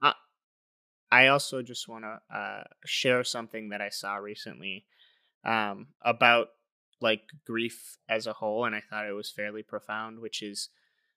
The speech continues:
um, grief is just love that can't be expressed anymore.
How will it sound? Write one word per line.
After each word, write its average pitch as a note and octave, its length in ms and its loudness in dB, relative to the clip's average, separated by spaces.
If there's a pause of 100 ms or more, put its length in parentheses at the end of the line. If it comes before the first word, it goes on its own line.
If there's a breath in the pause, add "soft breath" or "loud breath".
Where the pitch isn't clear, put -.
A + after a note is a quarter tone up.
(200)
um, G#2 380 2 (760)
grief D3 440 2
is B2+ 180 0
just - 400 -2 (120)
love A2 540 2 (400)
that - 240 0
can't - 260 -8
be G#2 120 -4
expressed - 560 -6
anymore. B1 460 -12